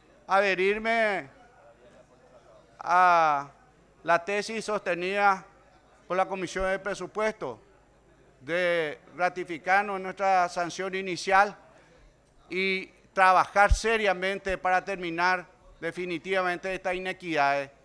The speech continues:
o quiere que siga la injusticia con nuestros compatriotas pers-, fun-, personales de blanco. Vea, vio la ya hipotada. A este que gana dos millones doscientos mil, vio, le queremos darle apenas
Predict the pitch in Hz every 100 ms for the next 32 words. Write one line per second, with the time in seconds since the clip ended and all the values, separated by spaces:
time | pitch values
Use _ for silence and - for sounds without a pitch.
0 | _ - 175 175 175 175 175 - 196 214
1 | 220 208 180 170 170 170 160 - 165 156
2 | 165 160 - _ - 156 160 160 180 175
3 | 170 165 156 156 151 160 160 160 _ _
4 | _ _ _ _ _ 151 156 143 175 -
5 | - 165 170 156 147 160 165 147 135 139
6 | 143 147 151 _ _ _ _ _ _ -
7 | 196 208 226 226 233 196 156 151 143 151
8 | 147 - _ - _ _ _ _ _ _
9 | _ _ _ _ _ _ _ - 165 190
10 | 214 175 202 190 202 208 208 202 170 190
11 | 208 214 214 214 196 170 196 202 226 226
12 | 190 160 175 180 151 156 170 185 170 -
13 | _ _ _ _ _ 175 175 - 175 185
14 | 196 185